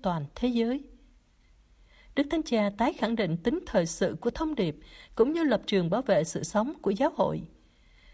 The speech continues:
Sự sống không phải là một ý niệm trừu tượng, nhưng là những con người cụ thể, dù họ bé nhỏ, mong manh, yếu đuối, nghèo hèn. Mọi sự sống đều có giá trị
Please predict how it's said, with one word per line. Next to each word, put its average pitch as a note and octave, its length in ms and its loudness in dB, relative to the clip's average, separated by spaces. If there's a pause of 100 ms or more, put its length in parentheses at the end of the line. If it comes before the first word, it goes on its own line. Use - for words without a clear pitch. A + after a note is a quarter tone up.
(120)
Sự G3+ 200 4
sống A3+ 320 2
không E4+ 180 0
phải G#3+ 160 4
là A3+ 120 2
một F3 280 0
ý D4+ 200 2
niệm E3 200 -2
trừu F3+ 240 0
tượng, E3 300 -2 (380)
nhưng F4 200 0
là F#3+ 180 4
những F3+ 200 0
con D#4+ 240 0
người F#3+ 240 0
cụ D3 260 -4
thể, F#3 300 -2 (420)
dù A3+ 180 2
họ G3 220 2
bé C4+ 240 -2
nhỏ, G#3 360 0 (100)
mong C#4 260 0
manh, C4+ 260 -4
yếu C4 260 0
đuối, B3 260 0 (280)
nghèo F#3+ 240 0
hèn. E3+ 300 -2 (960)
Mọi G#3 240 2
sự F#3+ 160 0
sống A3+ 380 0
đều F#3 200 2
có C4 140 0
giá D#4 220 0
trị G3 200 0